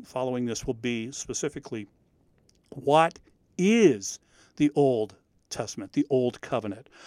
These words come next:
And then after we do that one, what is this book of holy Christian scriptures we call the, the New Testament? What is that?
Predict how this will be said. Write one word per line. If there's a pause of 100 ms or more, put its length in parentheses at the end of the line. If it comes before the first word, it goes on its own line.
(160)
And
then
after
we
do
that
one, (320)
what (180)
is (500)
this
book (100)
of
holy
Christian
scriptures
we
call
the, (200)
the
New
Testament?
What
is
that?